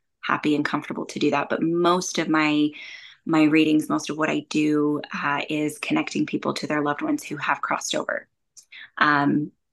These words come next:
human design came to me, um, just about four, almost five years ago. And it has been self-discovery and helping other people discover self,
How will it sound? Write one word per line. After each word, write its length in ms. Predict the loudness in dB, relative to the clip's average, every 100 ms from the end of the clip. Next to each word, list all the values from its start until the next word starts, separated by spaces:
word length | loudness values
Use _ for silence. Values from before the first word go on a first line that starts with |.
| -12
human 320 | 2 4 6
design 380 | 4 4 4 4
came 300 | 6 6 6
to 180 | 4 4
me, 540 | 6 6 4 0 -4 -16 -20 -20 _ _ _ -4
um, 640 | -2 -2 -4 -6 -8 -8 _ _ _ _ _ -12
just 200 | -8 -4
about 300 | -2 -2 0
four, 260 | 4 6 6
almost 320 | 4 2 0
five 200 | -2 0
years 260 | 0 0 -2
ago. 340 | -4 -2 -2
And 360 | -2 -2 -2 -2
it 160 | -4
has 240 | -4 -4 -2
been 500 | 2 4 4 4 2 -6 -16 -16 -18
self-discovery 1040 | -4 -2 -2 -4 0 0 2 2 2 2 0
and 420 | 2 0 -2 -2
helping 360 | -2 -2 -2 -4
other 140 | -4
people 220 | -6 -10
discover 380 | -12 -6 -4 -4
self, 480 | -2 -2 0 -2